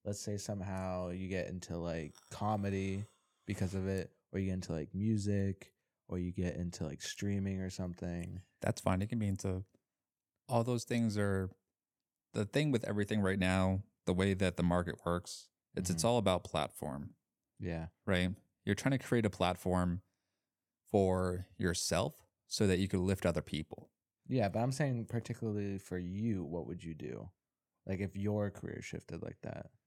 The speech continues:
Speaker 2: Well, then you just adapt.
Speaker 1: Would you, so you just go full into those?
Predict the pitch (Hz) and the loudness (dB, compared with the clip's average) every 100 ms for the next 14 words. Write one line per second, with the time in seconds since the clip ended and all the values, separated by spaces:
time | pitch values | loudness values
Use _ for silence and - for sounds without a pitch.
0 | _ _ _ _ _ _ _ 98 95 98 | _ _ _ _ _ _ _ 6 6 8
1 | 95 98 - 76 98 - - - _ _ | 6 4 2 2 2 0 -10 -20 _ _
2 | _ _ - 110 98 92 - 101 98 92 | _ _ -4 -4 -2 -6 -2 -2 -2 -4
3 | - 92 - 92 92 90 85 85 95 113 | -4 -6 -4 -4 -4 -6 -6 -4 -4 -6